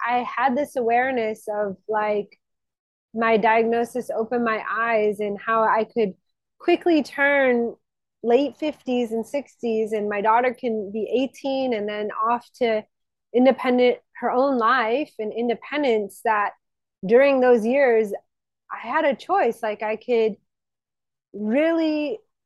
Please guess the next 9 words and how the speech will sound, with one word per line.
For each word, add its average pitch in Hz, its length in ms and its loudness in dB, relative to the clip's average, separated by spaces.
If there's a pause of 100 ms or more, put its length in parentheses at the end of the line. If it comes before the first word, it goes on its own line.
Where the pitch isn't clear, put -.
(300)
care 294 300 -2
for 302 200 -8
myself, 240 840 0 (580)
carve 277 380 2
out 269 240 2
the 220 80 -8 (160)
time 233 300 -2
for 233 200 -6
myself 202 840 -2